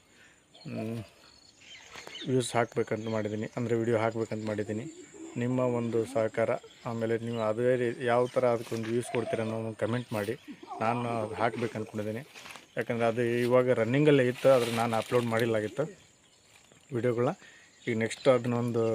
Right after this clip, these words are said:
ಪ್ಲ್ಯಾನ್ ಮಾಡ್ಕೊಂಡಿದ್ದೀನಿ ಮಾಡ್ಬೇಕಂತೇಳಿ. ಆ, ನಿಮ್ಮ ಒಂದು ಸಹಕಾರ ಹಂಗೆ ಇರಲಿ. ಮತ್ತು ಅದು ಯಾವಕ್ಕೆ ಮಾಡಬೇಕು ಮತ್ತು ಯಾವಾಗಿಂದ ಸ್ಟಾರ್ಟ್ ಮಾಡ್ಬೇಕಂತೇಳಿ ಕಾಮೆಂಟ್ ಮಾಡಿ ದಯವಿಟ್ಟು ತಿಳಿಸ್ಕೊಡಿ. ನಾನು ಯಾವಾಗಿಂದ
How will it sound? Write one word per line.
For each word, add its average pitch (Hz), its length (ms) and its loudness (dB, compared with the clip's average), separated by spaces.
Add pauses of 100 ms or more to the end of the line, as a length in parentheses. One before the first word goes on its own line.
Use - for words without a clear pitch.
(200)
ಪ್ಲ್ಯಾನ್ 113 300 0
ಮಾಡ್ಕೊಂಡಿದ್ದೀನಿ 110 600 -2 (340)
ಮಾಡ್ಬೇಕಂತೇಳಿ. 110 680 -2 (760)
ಆ, 110 40 -6 (220)
ನಿಮ್ಮ 120 140 -2 (120)
ಒಂದು 120 200 -4
ಸಹಕಾರ 110 420 2
ಹಂಗೆ 117 260 0
ಇರಲಿ. 107 200 -2 (440)
ಮತ್ತು 123 280 0
ಅದು 127 140 2 (180)
ಯಾವಕ್ಕೆ 147 380 4 (200)
ಮಾಡಬೇಕು 160 460 6 (160)
ಮತ್ತು 135 200 2 (220)
ಯಾವಾಗಿಂದ 147 440 6
ಸ್ಟಾರ್ಟ್ 135 260 0
ಮಾಡ್ಬೇಕಂತೇಳಿ 120 600 -4
ಕಾಮೆಂಟ್ 123 320 -2
ಮಾಡಿ 113 160 -2 (120)
ದಯವಿಟ್ಟು 110 320 -2 (560)
ತಿಳಿಸ್ಕೊಡಿ. 120 400 0 (120)
ನಾನು 113 160 0 (100)
ಯಾವಾಗಿಂದ 113 360 2